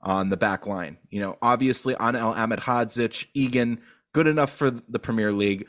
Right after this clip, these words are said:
Uh, but we definitely are gonna need to find somebody who's very solid in the left center back position, which is not to say I wouldn't hold on to Jackie Longthrow next, next season if we go up, you know, 'cause I think he's a good, you know, s-, kind of jour-,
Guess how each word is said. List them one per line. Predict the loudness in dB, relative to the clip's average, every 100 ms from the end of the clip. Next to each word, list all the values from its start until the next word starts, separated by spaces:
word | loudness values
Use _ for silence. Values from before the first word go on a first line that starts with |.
| -18 _ -4
Uh, | 0
but | 0
we | 0 -4
definitely | -2 0 0 -2 -4 -4
are | -2
gonna | -2 0
need | -2
to | -2
find | -4 -4
somebody | -2 -2 -2 -2
who's | -4
very | -6 -2 2 4 2
solid | 0 0 0 0 -2
in | -4 -6
the | -4
left | -4 -4
center | -4 -2
back | -4 -4
position, | -6 -6 -8 -10 -16 -20 -20 _
which | -2 0
is | 0
not | 2 2
to | 0
say | 0 2
I | 4
wouldn't | 2 2 -2 -2 -10 _ _ -6
hold | -2 0
on | 0 -2
to | -4
Jackie | -2 0 0 0
Longthrow | 0 0 -2 -2 0 -2 -6 _
next, | -2 -2 0 -4 -4
next | -4 -4 -2
season | -2 -2
if | -2 -2
we | 0
go | 4 4
up, | 4 2 -8 _ _
you | -2
know, | -2
'cause | 0 0
I | 0
think | -2 -2
he's | -2 -2
a |
good, | -2 2 4 4 0 _ _ _ _
you | -2
know, | -2
s-, | -4
kind | -4 -2
of | -2
jour-, | 0 0 0